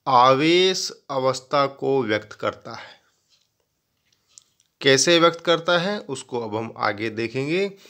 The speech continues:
और उसको रिप्रेजेंट करते हैं अपन कैपिटल आई से, रिप्रेजेंट करेंगे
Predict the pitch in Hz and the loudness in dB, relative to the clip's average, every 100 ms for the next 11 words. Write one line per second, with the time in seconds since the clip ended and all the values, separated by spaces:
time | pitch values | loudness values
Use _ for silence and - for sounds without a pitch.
0 | - - _ - 156 175 185 156 - - | -20 -20 _ 2 6 8 6 0 -8 -4
1 | 180 147 127 - 127 156 160 156 117 98 | -4 -2 -4 -6 -6 -4 -4 -4 -6 -2
2 | 117 117 113 104 135 160 208 208 - _ | -4 -2 -4 -4 -2 -2 -2 -8 -18 _
3 | _ _ _ 120 110 104 101 120 113 107 | _ _ _ -2 -2 -4 -4 -4 -2 -2
4 | 107 - - - _ _ _ _ _ _ | -2 -6 -8 -14 _ _ _ _ _ _
5 | _ _ _ _ _ _ _ _ _ _ | _ _ _ _ _ _ _ _ _ _
6 | _ _ _ _ _ _ _ _ _ _ | _ _ _ _ _ _ _ _ _ _
7 | _ _ _ _ 104 101 104 117 120 127 | _ _ _ _ -10 -6 -4 -4 -2 0
8 | 127 151 202 | 0 2 2